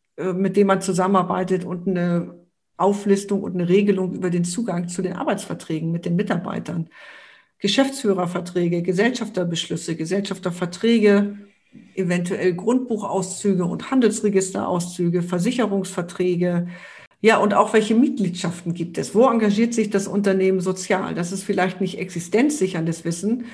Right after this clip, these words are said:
über das Unternehmen, aber ich sag immer, wenn man schon mal dabei ist, dann kann man die Liste auch komplett machen. Und die Liste ist so lang,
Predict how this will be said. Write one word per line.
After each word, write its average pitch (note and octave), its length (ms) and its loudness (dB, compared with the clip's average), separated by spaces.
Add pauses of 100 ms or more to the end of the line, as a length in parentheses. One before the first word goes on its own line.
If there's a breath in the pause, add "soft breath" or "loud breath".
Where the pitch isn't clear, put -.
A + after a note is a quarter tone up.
(400 loud breath)
über G#3 200 2
das G3+ 160 2
Unternehmen, G3+ 640 4
aber G3+ 440 4
ich G3+ 100 -4
sag G3+ 180 2
immer, F#3+ 240 0
wenn E3+ 80 0
man G3+ 180 0
schon G3 140 -4
mal G3 140 0
dabei F#3 340 2
ist, A#3 180 0
dann F3 120 -2
kann G3 160 -2
man F3+ 100 0
die F3+ 80 -2
Liste G3+ 320 0
auch F3 160 -4
komplett F3+ 440 -8
machen. - 300 -10
Und F3+ 120 -6
die F#3 60 -2
Liste A3 280 0
ist G3+ 140 0
so A3+ 100 2
lang, G#3 380 2